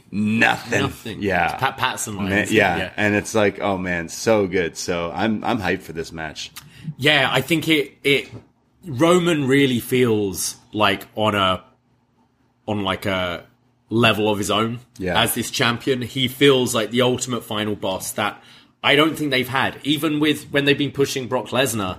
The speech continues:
Speaker 1: Yeah.
Speaker 2: as that way. I don't think anyone's felt as,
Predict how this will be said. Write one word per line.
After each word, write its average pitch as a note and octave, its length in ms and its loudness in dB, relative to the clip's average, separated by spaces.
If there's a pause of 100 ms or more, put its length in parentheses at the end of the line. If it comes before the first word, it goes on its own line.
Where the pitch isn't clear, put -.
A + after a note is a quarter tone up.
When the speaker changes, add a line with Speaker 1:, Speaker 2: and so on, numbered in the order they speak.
Speaker 1:
Yeah. F2+ 340 0
Speaker 2:
as A#2+ 220 0
that G2+ 220 -2
way. G#2+ 440 2 (320)
I B2 120 4
don't D3 180 2
think B2 120 -2
anyone's A#2 400 0
felt F#2 400 -2
as, F#2+ 500 -4